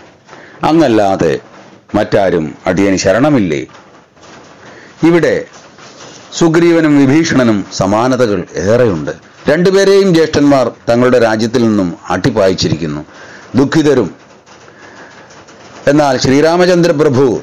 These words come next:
രണ്ടുപേർക്കും അഭയമരുളി. ഒരാളെ കിഷ്കിന്ധാധിപതിയാക്കി, മറ്റൊരാളെ ലങ്കാധിപതിയാക്കി.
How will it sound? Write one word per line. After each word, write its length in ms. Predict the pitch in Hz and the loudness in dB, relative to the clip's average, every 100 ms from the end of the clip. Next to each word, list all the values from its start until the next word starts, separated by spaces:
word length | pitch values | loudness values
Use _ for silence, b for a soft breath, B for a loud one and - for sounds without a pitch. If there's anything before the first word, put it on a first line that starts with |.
| 98 | -2
രണ്ടുപേർക്കും 800 | 123 160 175 123 101 85 92 - - | 0 2 2 0 0 -2 -6 -6 -8
അഭയമരുളി. 680 | 85 85 120 131 127 135 165 - - _ - - _ - - - - - - - - - - - - - - - | -6 -2 0 2 2 0 -2 -8 -20 _ -20 -20 _ -20 -20 -20 -20 -20 -20 -20 -20 -20 -20 -20 -20 -20 -8 -2
ഒരാളെ 460 | 117 117 107 98 - 120 | 0 2 2 0 -2 -6
കിഷ്കിന്ധാധിപതിയാക്കി, 1200 | 107 147 139 147 143 143 156 165 156 156 180 190 - _ _ - - - - _ _ - - - | -2 0 2 2 0 0 2 2 0 -2 -6 -6 -16 _ _ -20 -20 -20 -20 _ _ -20 -20 -8
മറ്റൊരാളെ 560 | 92 98 92 82 78 69 - | -6 0 0 0 -2 -6 -4
ലങ്കാധിപതിയാക്കി. 1120 | 85 92 98 110 131 139 139 120 104 65 - | -2 0 0 0 0 0 -2 0 -2 -4 -8